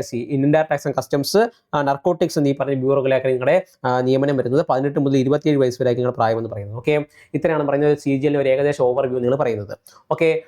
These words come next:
അതേപോലെ തന്നെ ഐ ബി എക്സാം, ഇന്റലിജൻസ് ബ്യൂറോ സെക്യൂരിറ്റി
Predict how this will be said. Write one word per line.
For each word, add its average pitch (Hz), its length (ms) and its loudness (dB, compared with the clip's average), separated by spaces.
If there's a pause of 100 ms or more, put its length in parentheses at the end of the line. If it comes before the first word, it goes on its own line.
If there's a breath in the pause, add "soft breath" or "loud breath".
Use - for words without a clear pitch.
(140 soft breath)
അതേപോലെ 185 380 2
തന്നെ 156 300 2
ഐ 170 260 4
ബി 208 120 4
എക്സാം, 131 340 -4
ഇന്റലിജൻസ് 185 360 2
ബ്യൂറോ 147 200 0
സെക്യൂരിറ്റി 160 320 0